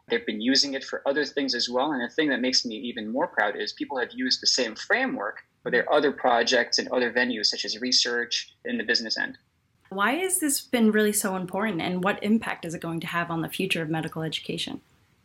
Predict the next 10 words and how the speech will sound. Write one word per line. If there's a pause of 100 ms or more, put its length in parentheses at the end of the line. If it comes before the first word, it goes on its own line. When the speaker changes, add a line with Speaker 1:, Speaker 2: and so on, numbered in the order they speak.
(500)
Speaker 1:
I
think
what
had
initially (260)
been (160)
a
medical
education
project